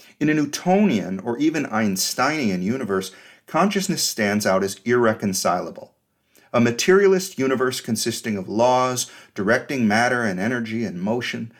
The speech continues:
seems to be comprehensively describable in objective terms. In that context, the existence of subjective phenomenology presents a problem. Essentially, consciousness is not supposed to exist. The world makes perfect sense without it.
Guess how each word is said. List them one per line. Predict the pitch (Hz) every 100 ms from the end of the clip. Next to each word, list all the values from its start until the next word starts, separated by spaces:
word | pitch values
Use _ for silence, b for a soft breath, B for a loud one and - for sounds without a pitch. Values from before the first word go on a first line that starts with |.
| b b
seems | - - 175 185
to | -
be | - 107
comprehensively | - - 175 185 190 147 139 139 135
describable | 131 110 - 131 131 135 139 135
in | - 95
objective | 92 - 110 - 101 -
terms. | - 185 135 - - - _ _ b b b b -
In | 110
that | 135 202
context, | - 90 98 - - -
the | 113
existence | 107 143 175 196 185
of | 123
subjective | - 101 90 - 147 - 180 165
phenomenology | - 117 107 101 117 156 107 98
presents | 107 107 90
a | -
problem. | - 208 175 82 - B B B
Essentially, | 131 196 208 156 131 B _
consciousness | - 165 202 165 123 113
is | 120 110
not | 110 123 131
supposed | - - 98 -
to | -
exist. | 90 98 139 110 - - b b b b b
The | -
world | 107 107 143 151 113
makes | 113 117
perfect | - - 95 - 104
sense | - 85 80 -
without | 104 131 123
it. | 95 -